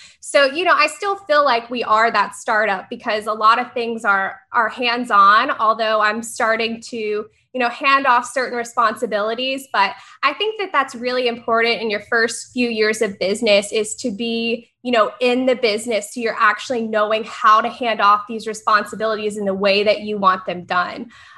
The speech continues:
And it is hard when you do start handing them off 'cause you're always like, "Are they doing it right? Like, do I need to check up on them?" But you have to also know and trust yourself when you hire people on that, you know, you hired on the right person.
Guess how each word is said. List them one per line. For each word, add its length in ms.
And 160
it 100
is 200
hard 440
when 140
you 180
do 160
start 300
handing 340
them 180
off 220
'cause 140
you're 100
always 240
like, 220
"Are 100
they 220
doing 340
it 140
right? 340
Like, 220
do 80
I 100
need 140
to 80
check 260
up 160
on 160
them?" 220
But 100
you 80
have 220
to 120
also 320
know 340
and 120
trust 380
yourself 420
when 140
you 80
hire 340
people 320
on 400
that, 240
you 120
know, 40
you 220
hired 320
on 180
the 80
right 300
person. 640